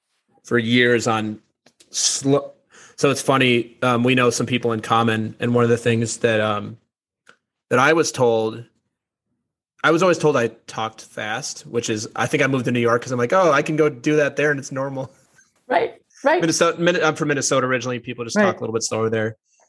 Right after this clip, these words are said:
Speaker 1: But one of the things that somebody said to me that really stuck with me was, "Yeah, it's not really about talking slower. It's about pausing more."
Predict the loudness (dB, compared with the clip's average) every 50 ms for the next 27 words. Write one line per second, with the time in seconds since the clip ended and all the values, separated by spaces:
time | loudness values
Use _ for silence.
0 | _ _ 0 0 0 0 0 0 0 2 4 4 4 2 2 2 0 0 0 -2
1 | 0 -2 -2 -2 -4 _ _ _ _ _ _ _ _ _ _ _ _ _ -8 -6
2 | -4 -2 -2 -2 -2 0 0 0 0 0 -2 0 0 0 0 0 -4 -4 _ _
3 | _ -6 0 2 4 4 4 2 2 0 -2 0 0 0 0 -2 -6 -6 -4 -6
4 | -6 -6 -6 -6 -6 -6 -8 -12 _ _ -20 -12 0 2 2 2 4 2 2 2
5 | 4 4 4 4 4 2 2 0 -2 0 0 0 0 -2 -6 -6 -6 -4 -2 0
6 | 0 0 0 -2 -4 -6 -8 -8 -8 _ -8 -6 -6 -6 -6 -10 -14 -14 -14 -14
7 | -14 -14 -16